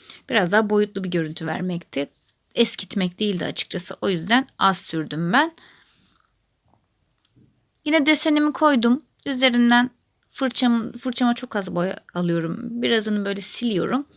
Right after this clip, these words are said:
Az miktardaki boyayı da desenin üzerinden gezdirdiğim zaman, e, ışıltılı bir görüntü elde etmiş oluyorum.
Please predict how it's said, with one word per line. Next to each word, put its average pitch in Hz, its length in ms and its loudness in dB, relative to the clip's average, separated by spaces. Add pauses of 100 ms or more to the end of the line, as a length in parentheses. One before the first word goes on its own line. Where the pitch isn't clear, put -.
(440)
Az 269 200 4
miktardaki 190 680 -8
boyayı 175 340 -6
da 160 140 -6 (380)
desenin 240 320 0
üzerinden 185 640 -4 (240)
gezdirdiğim 208 640 2
zaman, 247 360 0 (1500)
e, - 300 -6
ışıltılı 247 460 4
bir 302 80 -2
görüntü 240 340 0
elde 180 260 -2
etmiş 170 300 -8
oluyorum. 175 680 0